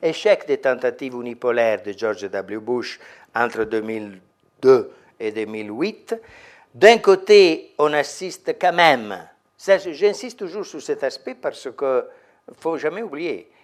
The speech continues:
que le processus d'institutionnalisation de la coopération continue. Il y a des centaines de régimes qui continuent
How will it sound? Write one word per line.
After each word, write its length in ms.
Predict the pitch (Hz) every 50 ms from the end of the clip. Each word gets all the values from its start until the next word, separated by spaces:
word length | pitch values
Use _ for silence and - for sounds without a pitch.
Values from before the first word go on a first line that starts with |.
| _
que 100 | - -
le 80 | 135 143
processus 520 | 139 165 160 - - 170 - 233 202 -
d'institutionnalisation 1160 | - 170 156 147 - 180 165 160 175 160 - 175 160 151 156 151 147 147 139 - - 180 156 135
de 120 | 123 113
la 120 | 113 110 107
coopération 680 | - 120 107 - 110 98 101 104 104 - - - 277
continue. 460 | - - 120 - - 139 170 139 90 - _ _ _ _ _ _ _ _ _ -
Il 100 | 110 127
y 60 | 139
a 140 | 123 113 - - _ _ _ _
des 140 | 156 160 147
centaines 640 | - - - - 185 175 170 - _ 262 - 214 175
de 80 | 160
régimes 420 | 147 135 135 131 135 180 220 233 226
qui 100 | - 143
continuent 520 | - - 131 120 113 - 131 147 196 208